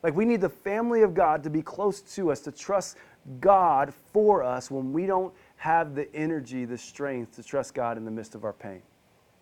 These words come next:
Second healthy way to respond to it is we can go to God with it.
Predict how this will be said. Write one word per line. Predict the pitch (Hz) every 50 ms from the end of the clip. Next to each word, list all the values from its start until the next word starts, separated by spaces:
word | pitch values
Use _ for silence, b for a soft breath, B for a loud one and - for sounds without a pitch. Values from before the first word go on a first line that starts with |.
| _ _ _ - - - _
Second | - - - - 196 196 196 190 165
healthy | 139 143 139 - 135
way | 117 113 110 101 101 - B B B B
to | - 143
respond | 135 120 - - 143 131 131 123
to | - 131 127
it | 127 123 B B B B B
is | 143 123 117 139
we | - - 135 151 180
can | - 170 143 135
go | 139 143 139
to | 139
God | 123 131 127 120 113 101
with | 101 95 - 98
it. | - -